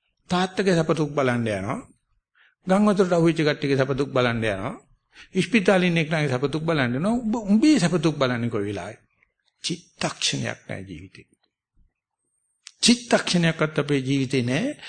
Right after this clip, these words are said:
මමයා ගැන කල්පනා කරලා මේ මමයාගේ සුභ සිද්ධිය, එහෙම නැත්නම් මමයාගේ අත්ත කුසලය, අර්ථ සිද්ධිය ගැන එක එක්කත් කල්පනා කරන්නේ නෑ.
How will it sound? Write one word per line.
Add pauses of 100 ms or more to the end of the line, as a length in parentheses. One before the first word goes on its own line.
(300)
මමයා
ගැන
කල්පනා
කරලා (360)
මේ
මමයාගේ
සුභ
සිද්ධිය, (220)
එහෙම
නැත්නම්
මමයාගේ
අත්ත
කුසලය, (600)
අර්ථ
සිද්ධිය
ගැන
එක
එක්කත්
කල්පනා
කරන්නේ
නෑ.